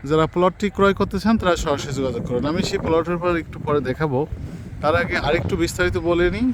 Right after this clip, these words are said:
তাহলে আপনাদের জন্য সুবিধা হবে। আহ, আমার যে তথ্যটা, এটি হচ্ছে এল ব্লক। এই এল ব্লকের, আহ,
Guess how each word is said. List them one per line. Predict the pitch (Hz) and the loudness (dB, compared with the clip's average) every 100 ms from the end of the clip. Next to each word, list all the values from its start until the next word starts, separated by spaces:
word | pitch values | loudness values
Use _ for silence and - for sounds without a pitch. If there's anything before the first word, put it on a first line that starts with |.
| - | 0
তাহলে | 156 151 160 156 | 0 2 2 2
আপনাদের | 131 - 135 139 | -2 -6 -6 -4
জন্য | 143 | -2
সুবিধা | 139 139 131 117 | -2 -4 -2 -2
হবে। | 110 104 | -4 -6
আহ, | - - - - - - - - - - 139 139 135 - - - - - - | -10 -10 -10 -10 -10 -10 -14 -14 -10 -2 0 0 -2 -6 -14 -16 -14 -12 -8
আমার | 143 190 202 | 0 2 4
যে | 226 | 2
তথ্যটা, | 220 208 - 208 226 226 - | 4 4 4 4 6 4 2
এটি | 170 190 | 0 2
হচ্ছে | 196 - 180 | 2 6 6
এল | 180 | 8
ব্লক। | 180 208 208 | 8 6 6
এই | 156 160 165 - | 2 2 0 -6
এল | 160 185 220 | 4 6 8
ব্লকের, | 208 220 208 214 214 208 | 8 8 6 6 6 6
আহ, | 180 160 151 143 135 131 | 4 6 6 4 2 0